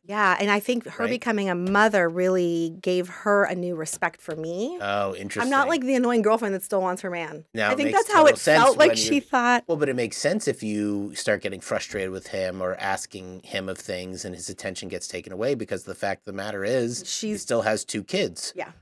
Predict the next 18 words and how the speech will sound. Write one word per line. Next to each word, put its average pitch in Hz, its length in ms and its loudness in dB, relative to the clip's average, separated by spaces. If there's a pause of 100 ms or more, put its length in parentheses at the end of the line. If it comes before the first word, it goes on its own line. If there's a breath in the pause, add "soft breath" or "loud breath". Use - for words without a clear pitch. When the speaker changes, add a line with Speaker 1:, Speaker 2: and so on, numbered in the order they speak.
(100)
Speaker 2:
right, 101 160 -2
who 107 140 -6
he 95 80 -4
needs 95 240 -8
to 110 80 -8
focus 185 360 -2
on. 87 140 -6
Speaker 1:
Yeah. 214 120 -6
Speaker 2:
For 101 60 -8
as 98 140 -10
much 113 140 -4
as 98 100 -8
he 104 80 -4
has 98 140 -4
this 95 120 -12
beautiful 104 380 -10
new 98 160 -10
baby, 101 640 -6